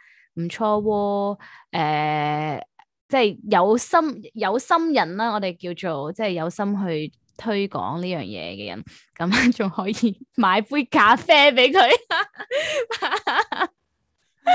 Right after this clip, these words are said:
係啦，噉，呃，今日我就好想多謝 Jack 嘅，呃，參加啦，即係，呃，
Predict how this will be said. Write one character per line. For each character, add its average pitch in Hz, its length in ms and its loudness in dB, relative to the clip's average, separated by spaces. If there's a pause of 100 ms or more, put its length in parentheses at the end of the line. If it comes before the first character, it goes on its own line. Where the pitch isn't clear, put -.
(460)
係 233 200 0
啦， 226 100 -2
噉， 220 280 -6
呃， 196 200 -4
今 294 160 -10
日 285 80 -6
我 185 180 -4
就 170 220 -8
好 160 320 -8
想 180 240 -4
多 190 120 2 (100)
謝 120 240 -6
Jack 165 260 -2 (460)
嘅， 143 320 -2
呃， 80 280 -6
參 220 300 0
加 208 300 4
啦， 202 320 2
即 208 140 -8
係， 160 260 -2
呃， 82 720 -2